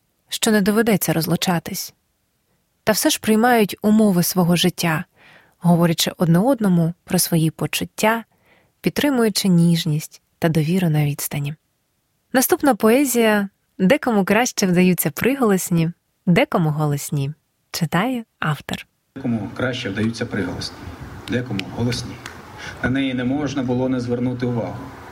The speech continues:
Speaker 2: Вона сміялася у вісні. Я подумав, вона так легко вгризається в шкіру, не знаючи, що ця шкіра моя. Якщо вона коли-небудь прокинеться, добре було б дізнатись її ім'я. Добре було б знати, звідки вона прийшла і куди поверталась вночі.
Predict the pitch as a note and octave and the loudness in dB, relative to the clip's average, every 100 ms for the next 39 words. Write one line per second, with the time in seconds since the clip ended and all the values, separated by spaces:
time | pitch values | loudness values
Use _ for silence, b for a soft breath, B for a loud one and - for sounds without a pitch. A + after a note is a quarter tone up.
0 | - A#2+ A#2 A#2+ A#2+ A#2 C3 C3 A#2+ A#2 | -6 -4 -4 -2 -2 -2 -2 -4 -4 -4
1 | B2 A#2+ - C3+ - - - - B B | -2 -4 -6 -8 -12 -18 -20 -18 B B
2 | - C3 C#3+ C#3+ C3+ G#2 F2+ F#2 - B2+ | -4 -4 -2 -4 -4 -6 -8 -12 -6 -4
3 | C3+ C3 - B2+ C#3+ C3 C3 A#2 B2 A#2+ | -2 -4 -6 -4 -4 -4 -6 -4 -4 -2
4 | B2+ C3+ - B2 A#2 - C3+ C3 B2 B2 | -4 -4 -6 -6 -6 -4 -4 -2 -2 -2
5 | A#2+ B2 C3+ C3+ A#2+ B2 A#2+ A#2 - A#2+ | -2 -4 -4 -4 -4 -4 -4 -6 -4 -4
6 | A2 G#2+ F#2+ - - - B B B2 - | -4 -4 -6 -10 -16 -18 B B -6 -2
7 | B2 A#2+ A#2+ B2 A#2+ - A#2 B2 A#2+ A#2 | -2 -2 -2 -2 -4 -4 -4 -4 -4 -6
8 | - - - B B A#2+ C3 A#2+ G2+ G2+ | -8 -12 -18 B B -4 -4 -4 -6 -4
9 | A#2+ A#2 - - G#2 A2+ F2+ - - - | -4 -6 -10 -8 -4 -4 -6 -12 -14 -8
10 | A2 G#2 F#2+ F2+ - - - - B B | -6 -4 -4 -6 -12 -18 -20 -18 B B
11 | B C3+ D3+ D3+ C#3+ C#3+ C3 A#2 A#2 F#2+ | B -4 -2 -4 -4 -4 -4 -4 -4 -6
12 | G2 G2+ A#2+ C#3+ C#3+ D3+ C#3+ C#3+ C3+ C#3 | -8 -4 -2 -4 -6 -6 -4 -4 -4 -4
13 | C3+ C3+ A#2 G2 G2 - C3+ C#3 D3+ D3 | -4 -4 -4 -4 -4 -4 -4 -4 -6 -4
14 | D3 C#3 - C3+ C3+ A#2+ C3+ A#2+ - | -4 -4 -4 -4 -4 -4 -6 -6 -10